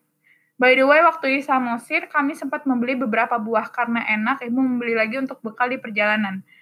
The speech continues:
Sebelum melanjutkan berbelanja lagi, aku berfoto di flower shop yang bagus banget karena di depannya banyak banget bunga warna-warni yang bermekaran. Sebelum pergi, aku nggak lupa buat beli beberapa gantungan kunci buat teman-teman di Bali sebagai oleh-oleh.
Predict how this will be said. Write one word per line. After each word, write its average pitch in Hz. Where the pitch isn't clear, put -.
Sebelum 294
melanjutkan 277
berbelanja 240
lagi, 269
aku 254
berfoto 262
di 247
flower 233
shop 269
yang 254
bagus 226
banget 240
karena 240
di 254
depannya 226
banyak 226
banget 214
bunga 240
warna-warni 220
yang 254
bermekaran. 240
Sebelum 269
pergi, 269
aku 339
nggak 320
lupa 262
buat 285
beli 262
beberapa 247
gantungan 240
kunci 254
buat 254
teman-teman 233
di 233
Bali 214
sebagai 220
oleh-oleh. 208